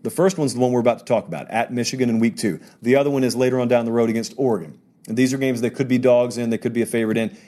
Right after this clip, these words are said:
As of right now, they are a favorite in week two. And this is the swing game to me. Washington at Michigan, pretty rare matchup here. Week two, that's the swing game. It's an out-of-conference game, obviously. If Washington comes into the big house and wins,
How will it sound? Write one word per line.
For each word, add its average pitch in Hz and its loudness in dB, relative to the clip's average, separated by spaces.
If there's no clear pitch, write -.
As 175 0
of 170 -6
right 165 0
now, 196 0
they 151 2
are 165 0
a 175 2
favorite 180 -2
in 139 2
week 156 0
two. 123 0
And 127 -2
this 196 2
is 190 0
the 190 4
swing 208 0
game 104 0
to 90 -10
me. 85 -6
Washington 196 0
at 147 -4
Michigan, 165 0
pretty 143 4
rare 151 2
matchup 147 0
here. 117 -4
Week 135 2
two, 151 2
that's 156 0
the 180 -4
swing 160 -2
game. 80 -6
It's 113 -4
an 117 0
out-of-conference 147 -2
game, 139 2
obviously. 131 0
If 143 0
Washington 180 0
comes 160 -4
into 156 0
the 147 -2
big 127 2
house 117 2
and 110 -2
wins, 82 -4